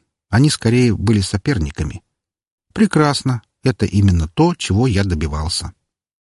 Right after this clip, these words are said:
Обменявшись взглядами с напряженным пареньком, молча налил ему из найденной в шкафу бутылки.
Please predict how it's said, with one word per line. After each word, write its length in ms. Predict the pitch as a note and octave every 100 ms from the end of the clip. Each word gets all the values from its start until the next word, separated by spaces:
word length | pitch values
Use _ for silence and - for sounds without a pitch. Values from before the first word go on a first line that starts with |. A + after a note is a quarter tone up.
| _ _ _ _ _ _ _
Обменявшись 720 | F2+ F2 A2+ C#3+ D#3+ C3+ -
взглядами 540 | F2 F#2 B2+ C3 A2+ G2+
с 100 | -
напряженным 640 | G2 G#2+ G2+ A#2 G#2+ G2
пареньком, 640 | G2+ G#2 G#2+ - D#3 D#3+ - _ -
молча 360 | A#2 C3+ - G2+
налил 300 | G2 A2 A2+
ему 260 | F#2 F#2
из 180 | D#2+ F2
найденной 440 | G2 G2 E2 D#2+ D#2+
в 60 |
шкафу 340 | - F#2 - E2
бутылки. 640 | F2 - D2 D2 - D2